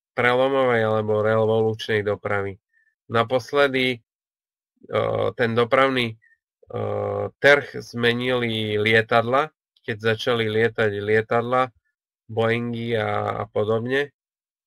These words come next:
ale odtedy sa nič výrazné na tom dopravnom trhu neudialo. Až teraz prichádza Skyway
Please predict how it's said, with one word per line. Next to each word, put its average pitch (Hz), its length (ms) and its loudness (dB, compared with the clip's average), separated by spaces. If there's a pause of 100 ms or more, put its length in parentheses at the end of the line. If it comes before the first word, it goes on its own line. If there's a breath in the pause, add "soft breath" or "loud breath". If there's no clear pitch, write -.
ale 110 240 2
odtedy 120 480 -2
sa 110 220 -6
nič 131 320 -6
výrazné 110 640 -2 (420)
na 107 160 -4
tom 107 240 -6
dopravnom 107 600 -4
trhu 104 340 -8
neudialo. 95 720 -8 (320)
Až 110 180 -4
teraz 120 320 0
prichádza 104 560 -6
Skyway 147 720 0